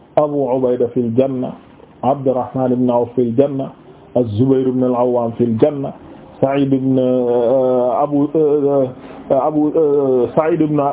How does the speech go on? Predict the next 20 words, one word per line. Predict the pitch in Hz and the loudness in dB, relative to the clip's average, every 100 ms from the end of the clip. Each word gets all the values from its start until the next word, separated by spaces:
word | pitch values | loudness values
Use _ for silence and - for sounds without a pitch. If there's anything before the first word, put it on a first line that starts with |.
| - 131 131 | -2 -2 0
Sa'd | 180 170 | 0 0
ibn | 147 147 | 0 0
Abi | 135 135 | 0 2
Waqqas | 127 127 135 117 | 0 0 -4 -2
fil | 135 127 120 | -2 -2 -2
janna, | 196 190 185 220 - - - - - | -6 -4 -6 -8 -16 -20 -20 -20 -6
Sa'id | 135 127 131 131 123 | -4 -2 -2 -2 0
ibn | 117 113 113 104 101 | 0 0 0 -2 0
Zayd | 147 143 131 | 0 2 0
ibn | 127 123 120 | -2 -2 -2
Amr | 113 120 160 143 131 | -2 -2 -2 -2 -2
ibn | 120 120 117 117 | 0 0 2 2
Nufayl | 123 123 117 110 - | 2 0 -2 -2 -2
fil | 107 95 | -2 -2
janna. | 90 113 69 - - - - - | -2 -4 -6 -12 -18 -20 -20 -8
Allah, | 92 147 131 - - - - - | 0 0 0 -8 -20 -20 -20 0
loolu | 120 165 160 | 2 2 0
moo | 147 | 0
tax | 151 175 - - - - - - | 0 -2 -6 -20 -20 -20 -20 -4
ñooy | 117 143 165 277 | 0 2 2 0